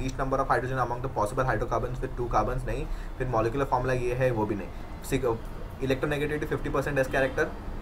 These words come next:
फिफ्टी परसेंट S character है, तो हमें पता है S character is directly proportional to electronegativity, electronegativity इसी वजह से वो एसिडिक हो जाता है। तो सिक्सटी सेवन का ऑप्शन नंबर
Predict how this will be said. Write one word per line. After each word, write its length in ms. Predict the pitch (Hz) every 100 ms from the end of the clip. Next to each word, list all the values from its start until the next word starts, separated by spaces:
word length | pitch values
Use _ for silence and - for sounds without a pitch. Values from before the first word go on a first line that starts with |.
| -
फिफ्टी 200 | 131 -
परसेंट 280 | 160 156 156
S 60 | 147
character 320 | 151 143 143
है, 380 | 147 - - -
तो 60 |
हमें 160 | 123 131
पता 180 | 135 147
है 120 | -
S 140 | 104
character 340 | - 139 135 143
is 120 | 139
directly 340 | 131 123 131
proportional 380 | 139 131 131 139
to 80 | 139
electronegativity, 720 | 123 123 139 139 151 - -
electronegativity 560 | 117 117 135 135 139 135
इसी 200 | 131 139
वजह 300 | 135 123 143
से 60 | 202
वो 380 | - - -
एसिडिक 240 | 107 117 110
हो 100 | 101
जाता 180 | 85 -
है। 100 | 113
तो 60 |
सिक्सटी 280 | 120 - 131
सेवन 400 | 131 123 127 123
का 140 | 135 113
ऑप्शन 200 | 113 131
नंबर 260 | 127 135